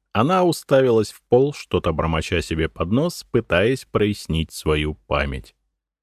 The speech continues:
Но, как это было известно еще очень давно,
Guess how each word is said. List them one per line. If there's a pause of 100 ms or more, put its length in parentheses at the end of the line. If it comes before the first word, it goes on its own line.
(360)
Но, (100)
как
это
было
известно
еще
очень
давно,